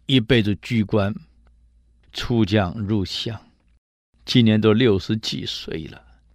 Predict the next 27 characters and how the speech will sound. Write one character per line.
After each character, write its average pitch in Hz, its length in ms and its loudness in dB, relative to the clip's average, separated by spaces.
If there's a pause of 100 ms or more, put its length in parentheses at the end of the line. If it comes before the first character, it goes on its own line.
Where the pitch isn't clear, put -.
(540)
啊， 107 280 -20 (480)
没 117 460 4
想 98 280 0
到 90 380 -2
我 87 160 -8
会 101 140 -2
落 110 280 0
到 92 160 -4
这 117 140 -4
种 90 180 -8 (120)
地 82 200 -6
步 90 320 -12
啊！ - 220 -20 (2250)
看 104 180 0
来 120 680 4
我 98 200 -4
又 120 100 2
要 110 140 2
入 113 240 2
狱 127 220 -2
了， 101 100 -10 (880)
与 107 100 0
其 123 180 2
苟 123 280 2
且 113 140 2
偷 143 320 0
生， 202 260 2